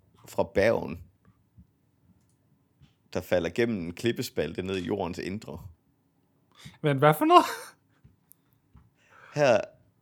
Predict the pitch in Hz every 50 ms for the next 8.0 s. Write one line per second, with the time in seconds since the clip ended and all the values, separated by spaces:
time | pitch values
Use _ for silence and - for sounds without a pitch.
0 | _ _ - 104 107 110 110 123 123 120 123 98 - 170 170 160 95 - 156 120
1 | 127 127 123 - 117 107 117 123 110 95 95 95 87 - - 95 101 113 123 139
2 | - - - 110 101 101 107 - - - - - - 95 95 92 85 85 - -
3 | - 85 - - 85 85 - - - - 120 127 117 87 80 - - - 98 92
4 | 90 - - 117 123 113 95 - - 101 104 110 - - 95 92 - - 90 85
5 | 85 - - 82 85 82 - - _ - _ _ _ - - - - 95 87 -
6 | 92 85 82 85 87 87 - 107 113 104 92 87 - - 87 85 85 82 - 113
7 | 95 95 - - - 92 90 92 101 - 92 92 - 50 - - - - - -